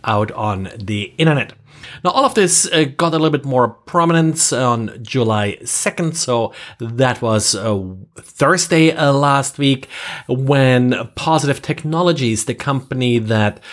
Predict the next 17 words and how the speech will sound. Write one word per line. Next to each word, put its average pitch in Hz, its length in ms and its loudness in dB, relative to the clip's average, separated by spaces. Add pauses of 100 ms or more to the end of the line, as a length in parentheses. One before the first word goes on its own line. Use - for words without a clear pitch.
(180)
discovered 156 840 0
this 135 360 0
vulnerability, 131 1000 2 (320)
did 170 260 2
release 147 380 0
a 120 380 0 (100)
brief 254 320 -6
blog 156 320 0
post, 135 640 2
uh, 120 260 2
basically 143 300 -4
just 143 180 -4
announcing 127 840 0 (280)
that 120 320 0
they 113 140 4
found 131 500 0
this, 120 360 2